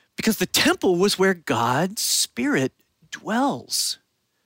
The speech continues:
Now, in the New Testament, the scriptures reveal for our lives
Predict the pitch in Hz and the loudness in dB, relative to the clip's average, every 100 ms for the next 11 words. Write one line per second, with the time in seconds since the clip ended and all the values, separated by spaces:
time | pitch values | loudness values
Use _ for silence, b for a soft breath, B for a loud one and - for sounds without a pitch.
0 | _ _ _ - 185 190 208 302 - 247 | _ _ _ -2 2 4 4 2 2 0
1 | - 233 294 202 - 254 - 240 214 175 | 0 0 0 0 0 0 0 0 0 2
2 | 175 165 - 170 - 208 285 254 156 123 | 2 2 2 0 2 2 4 4 4 2
3 | 156 233 - | 2 0 -2